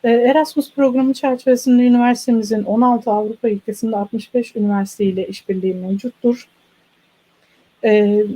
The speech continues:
yurt içi eğitim veren yüksek öğretim kurumları ile yurt dışında eğitim veren yüksek öğretim kurumları arasında öğrenci ve öğretim elemanları değişimi gerçekleştirmeyi amaçlayan bir programdır Mevlana Değişim Programı ve, e, Azerbaycan, Makedonya, Kosova, İran, Hindistan,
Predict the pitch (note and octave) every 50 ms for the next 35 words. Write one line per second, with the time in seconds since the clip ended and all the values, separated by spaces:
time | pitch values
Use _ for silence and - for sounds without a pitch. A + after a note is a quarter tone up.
0 | G#3 A3+ B3 C#4 C#4 C#4 - B3+ - - C4 B3+ B3+ B3 - C4+ C4 B3+ B3+ B3
1 | B3 A#3+ A#3+ A#3+ - - B3 - - A#3 A#3 A3+ - B3+ A#3+ - - A3+ A3+ A3
2 | A3+ A#3 A#3 A#3 A3 G#3 G#3 G#3+ A#3 A3+ - G3+ - - A3+ G#3+ G#3+ G#3 G#3 -
3 | B3+ A#3 G#3+ G3+ G3 G3+ G3+ G#3 G#3 G3+ - - G3+ - A3 G3+ G3+ G#3 - A#3+
4 | A#3+ A#3+ - G#3 G3 F#3+ F#3+ F#3 F#3+ F#3+ F#3 F#3 F#3+ - - G3+ G3 G#3 G#3+ G#3
5 | G3+ G#3 G#3+ G#3 G#3 G#3+ G#3 B3+ A#3+ G#3+ G#3 G#3+ G#3 - B3+ A#3+ A3 G#3 G3 F#3+
6 | F#3 F#3 F#3+ F#3+ G3+ A3+ G3+ G3+ G3 F#3+ F#3+ - G3+ G3+ G3 G3 G3 F#3+ G3 -
7 | - G#3+ - G3+ G3+ G3 - - G#3 G3+ G3+ G#3 A3 G3 G3 F#3+ F#3+ F#3+ - -
8 | G#3 G#3 G#3 G#3+ G3+ G3 - _ _ - F#3 F#3 F#3 F#3+ G3+ A#3 B3 A#3+ B3+ B3
9 | B3 A#3+ A#3+ A3+ A3+ A#3 A3+ A3+ A3+ A3+ G#3+ A#3 A3 A3 - - A#3 A3+ - A3+
10 | A3+ G#3+ A3 A3 A3 A#3 A#3+ _ _ _ _ _ _ _ _ _ _ - A3+ G#3+
11 | G#3 G#3 G#3 - G#3+ G3+ G3 G3 F#3+ F#3+ G3 F#3+ - - G3 G3 G3 G3+ A3+ A3
12 | A3 G#3 G#3 G#3 G#3 G3 - G#3+ G#3 G#3+ A#3 A3+ G#3 G3+ G3+ - G3 G3+ G#3 G#3+
13 | G#3+ G#3+ G#3+ G#3+ G#3+ - - F#3+ - G3 G3 G#3 G#3+ G#3 G#3 G#3 - - G3+ F#3
14 | G3 G3 G3 G3 G3+ G#3 G#3 G#3 G3 F#3+ F#3+ - - G#3 G3+ G3+ G#3